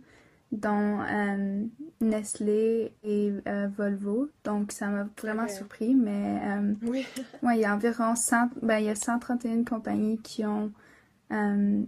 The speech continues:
Speaker 1: écrit une lettre, euh, qui encourage,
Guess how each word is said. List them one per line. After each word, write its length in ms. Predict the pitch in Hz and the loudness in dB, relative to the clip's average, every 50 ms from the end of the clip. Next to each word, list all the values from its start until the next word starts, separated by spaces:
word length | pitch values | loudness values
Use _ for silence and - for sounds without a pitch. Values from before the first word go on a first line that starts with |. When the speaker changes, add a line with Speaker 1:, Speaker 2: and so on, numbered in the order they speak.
| - - _ - | -4 -10 _ 0
Speaker 1:
écrit 320 | - 240 233 - - 247 240 | 2 2 2 2 2 2 4
une 220 | 226 214 214 208 | 4 4 4 4
lettre, 340 | 202 202 202 - - - - - - - _ - - - 233 | 4 4 2 -2 -6 -12 -14 -14 -16 -20 _ -20 -12 -8 -6
euh, 260 | 220 214 220 226 220 214 - _ _ _ _ _ - | -6 -4 -4 -6 -6 -8 -10 _ _ _ _ _ -20
qui 380 | - - - 226 220 214 214 214 - | -12 -4 -2 0 2 2 2 0 0
encourage, 840 | 214 220 220 208 - 240 226 220 214 208 220 214 208 214 - - - | -2 -2 -4 -4 -6 -6 -4 -2 -2 -2 -2 -4 -6 -8 -12 -16 -18